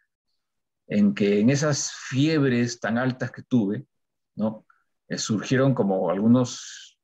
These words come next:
delirios quizá en las noches porque sudaba frío y me tenía que cambiar el, el pijama dos, tres veces en las noches porque el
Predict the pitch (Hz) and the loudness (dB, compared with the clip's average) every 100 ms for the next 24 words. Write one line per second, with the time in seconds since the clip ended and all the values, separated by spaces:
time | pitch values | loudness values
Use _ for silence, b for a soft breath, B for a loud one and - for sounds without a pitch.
0 | _ _ 107 107 117 143 127 110 104 - | _ _ -6 0 2 4 4 4 2 -4
1 | - 110 110 101 113 101 123 - 95 - | -6 -2 -2 0 -2 -2 -6 -6 -8 -4
2 | 87 87 - - 101 113 98 - - 131 | -4 -4 -6 0 2 2 0 -6 -4 2
3 | 127 117 107 95 92 - - 98 101 113 | 4 4 2 2 -2 -6 -4 0 2 2
4 | 117 98 - - B B B _ _ - | 2 -2 -6 -12 B B B _ _ -4
5 | 95 95 107 117 113 - - 90 90 90 | -2 2 2 2 0 -4 -12 -12 -10 -12
6 | 85 73 98 127 135 123 110 104 - _ | -10 -2 0 2 2 4 2 0 -6 _
7 | _ _ _ 98 120 - 127 113 131 120 | _ _ _ -2 -2 0 -2 0 -2 -2
8 | 101 90 135 143 107 - - 92 85 - | -4 -4 -2 -2 -4 -8 -10 -8 -10 -12